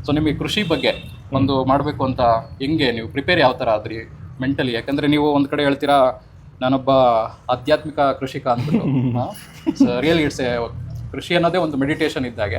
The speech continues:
Speaker 2: ಆದ್ರೆ ನನಗೆ ಬೆಂಗಳೂರಲ್ಲಿ ಒಳ್ಳೆ ಆಹಾರ ಸಿಗ್ತಾ ಇಲ್ಲ. ನಾನು ತಿನ್ನೋ ಸೊಪ್ಪು, ಹಣ್ಣು,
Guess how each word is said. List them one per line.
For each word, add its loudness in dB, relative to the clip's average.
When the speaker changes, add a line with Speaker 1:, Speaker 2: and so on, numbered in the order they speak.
Speaker 2:
ಆದ್ರೆ 8
ನನಗೆ 6
ಬೆಂಗಳೂರಲ್ಲಿ 6
ಒಳ್ಳೆ 6
ಆಹಾರ 8
ಸಿಗ್ತಾ 4
ಇಲ್ಲ. 6
ನಾನು 0
ತಿನ್ನೋ 0
ಸೊಪ್ಪು, 2
ಹಣ್ಣು, 2